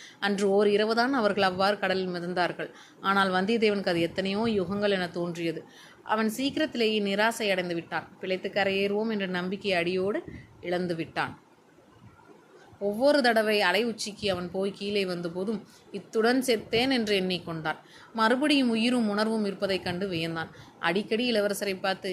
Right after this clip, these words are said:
"என்னுடைய அவசர புத்தியினால் தங்களை இந்த ஆபத்துக்கு உள்ளாக்கினேனே" என்று புலம்பினான். இளவரசர் அவனுக்கு ஆறுதல் கூறி தைரியமூட்டி வந்தார். "மூன்று நாள்,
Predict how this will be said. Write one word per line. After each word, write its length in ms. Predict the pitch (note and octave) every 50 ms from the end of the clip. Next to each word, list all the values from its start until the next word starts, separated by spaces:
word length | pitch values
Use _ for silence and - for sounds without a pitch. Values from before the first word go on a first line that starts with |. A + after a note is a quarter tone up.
| F3+
"என்னுடைய 380 | - E3 E3+ F3+ F#3 F3+ F#3 F3+ E3+
அவசர 300 | E3 F#3 G3 - A3+ A3+ A3
புத்தியினால் 520 | G#3+ G#3+ G#3+ A3 G#3+ G#3 G#3+ A3 A3 G#3+
தங்களை 320 | G#3+ F#3+ F#3 F#3 F#3+ F#3+
இந்த 160 | F#3 F3+ F3+ F3
ஆபத்துக்கு 480 | F3 F#3 G3 A3 G#3 - G#3+ G#3+ G#3
உள்ளாக்கினேனே" 680 | G3 G3 G3 F#3+ F#3+ F#3 G3 G3+ G3 G3 G3+ G3+ G#3+ A#3
என்று 220 | A#3+ A3 G3 F#3 E3+
புலம்பினான். 540 | F3 F3 E3+ E3+ E3+ E3+ E3 D#3+ D3+ - - - - - - - - -
இளவரசர் 540 | G3 G3+ G#3 A3 A3+ G#3+ G#3+ A3 G#3+ G3+ F#3
அவனுக்கு 360 | F#3 F#3 F#3 F3+ F3 - F3
ஆறுதல் 400 | E3+ F3+ G3+ G#3+ A3 A3 G#3+ G#3+
கூறி 220 | G3+ F#3+ F#3 F3+ E3
தைரியமூட்டி 600 | E3+ E3 E3+ F3+ G3+ G#3 G3+ F#3+ F3+ E3 F3 E3
வந்தார். 340 | E3 D#3 D#3 D3+ D3+ D3 - - - - - - - -
"மூன்று 340 | G3 G3 G#3 A3 A3+ G#3 G#3+
நாள், 280 | A3 A3 G#3+ A#3 B3+